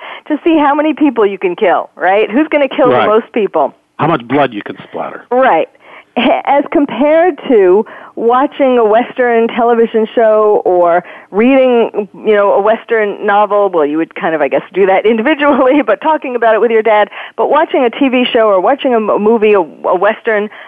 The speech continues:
Speaker 1: um, with your dad is such a different experience because, as I was mentioning, you know, the, the, um, the lessons of where fathers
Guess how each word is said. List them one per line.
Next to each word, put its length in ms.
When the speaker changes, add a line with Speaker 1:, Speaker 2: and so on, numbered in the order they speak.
Speaker 1:
um, 500
with 160
your 160
dad 260
is 120
such 220
a 80
different 500
experience 720
because, 360
as 320
I 120
was 200
mentioning, 720
you 80
know, 80
the, 140
the, 420
um, 500
the 140
lessons 720
of 320
where 180
fathers 480